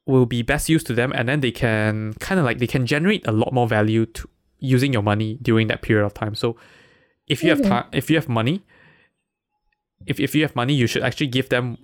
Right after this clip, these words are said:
Speaker 1: when they're young instead of when you die, something like that, which I totally agree on. But of course, I wouldn't just, just blindly give out money to my, to my children because,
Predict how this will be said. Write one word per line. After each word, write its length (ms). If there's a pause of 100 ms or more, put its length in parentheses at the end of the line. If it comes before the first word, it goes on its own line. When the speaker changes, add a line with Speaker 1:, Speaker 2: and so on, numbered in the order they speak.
Speaker 1:
when 200
they're 140
young 240
instead 360
of 160
when 160
you 120
die, 260
something 280
like 100
that, 140
which 280
I 120
totally 280
agree 220
on. 220
But 140
of 120
course, 240
I 100
wouldn't 280
just, 200 (360)
just 200
blindly 340
give 220
out 140
money 260
to 120
my, 220
to 160
my 120
children 360
because, 320